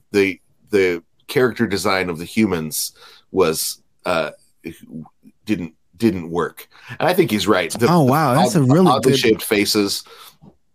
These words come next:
Speaker 1: And I think he, uh, but I, I also think he's right that, that it is some sort of, hey, from the, from the mutants' perspective, we would look odd, right? So trying to do something like that, I think that he's right that that's what they were trying to do.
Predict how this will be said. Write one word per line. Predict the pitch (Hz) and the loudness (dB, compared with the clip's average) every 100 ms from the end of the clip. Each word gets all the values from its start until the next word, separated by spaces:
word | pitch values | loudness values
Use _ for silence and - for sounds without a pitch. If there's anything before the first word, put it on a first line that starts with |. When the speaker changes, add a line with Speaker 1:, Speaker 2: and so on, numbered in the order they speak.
| _ _ - | _ _ -2
Speaker 1:
And | 139 | -2
I | 139 | 0
think | 175 | 0
he, | 180 156 - | 2 0 0
uh, | 123 | 0
but | 127 | 2
I, | 131 - 156 | 0 0 0
I | |
also | 185 202 | 0 2
think | 131 113 | 2 2
he's | 107 | 2
right | 120 117 113 | 2 2 2
that, | 107 101 - - - - _ _ _ _ _ _ _ | 2 0 -2 -18 -20 -20 _ _ _ _ _ _ _
that | 104 110 - | 0 0 2
it | 123 117 | 0 2
is | 139 139 - | 2 2 2
some | 143 120 | 0 2
sort | 139 120 | 2 4
of, | 107 - - - | 2 0 -12 -4
hey, | 117 127 | 0 2
from | 135 | 2
the, | 117 107 | -2 -2
from | - 139 120 | -4 -2 2
the | |
mutants' | 123 180 151 - | 2 2 0 -2
perspective, | 120 - 120 139 123 | -2 0 -2 0 0
we | 156 170 | 2 2
would | 127 | 2
look | 101 - - | 0 -6 -6
odd, | 92 82 - - _ _ _ - _ - | -2 -2 -2 -12 _ _ _ -20 _ -2
right? | 107 117 - - | 0 0 -4 -4
So | - 123 104 - _ _ - | 2 2 2 -4 _ _ -6
trying | 139 123 | -2 0
to | 120 | 2
do | 120 | 2
something | 113 120 120 | 2 2 2
like | 113 107 | 2 0
that, | 107 120 131 | 0 0 0
I | 107 | -4
think | 117 147 | -2 0
that | 117 104 | 0 2
he's | 113 92 | 0 0
right | 98 113 110 | 0 0 0
that | 85 | -2
that's | 107 - | -2 -2
what | 98 | -2
they | 98 | 0
were | 90 | 0
trying | - 98 95 | -2 -2 -2
to | 82 | -4
do. | 90 82 | -4 -2